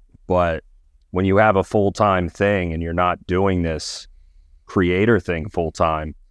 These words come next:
the que-, that question comes a lot more often. And, uh, I, I think to a degree, it just, I haven't known anything else. You know, I've, I've been teaching for twenty years.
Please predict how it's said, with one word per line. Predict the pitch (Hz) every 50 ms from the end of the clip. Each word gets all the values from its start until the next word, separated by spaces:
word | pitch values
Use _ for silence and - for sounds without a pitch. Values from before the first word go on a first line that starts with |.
| _ _ _ _ _
the | - 85
que-, | - - 98 90 -
that | 95 90 - -
question | - 92 85 - - 85 78
comes | - 90 82 80
a | 82 82
lot | 82 82 82 80
more | 78 85 82 80 78 80
often. | 82 85 101 98 87 80 76 - - _ _ -
And, | - 90 85 82 85 82 82 82
uh, | 82 80 80 78 78 - - - - - - - - - - _ - - - -
I, | - 92 90 -
I | - 92 87
think | - - - 117 131 131 117 - _
to | - - 107 98 92
a | 82
degree, | 80 71 76 90 95 110 123 110 87
it | 80 78 -
just, | - 85 82 78 78 - - - - - - - - - - - - - - - _ - -
I | 95 95
haven't | 123 123 117 104 101 85
known | 90 95 95 92 90
anything | 87 85 85 82 - 87 85
else. | 87 98 92 - - - - - - _ _ - - - - - - - - - -
You | 90 90 85
know, | 82 82 80 85 87
I've, | 87 - 90 87 82 78 78 - - - -
I've | 87 82 80
been | 90 90 85
teaching | - - 113 113 - - 104
for | - 92 85
twenty | - - 98 95 90 85 80
years. | 82 90 95 92 78 73 73 - - -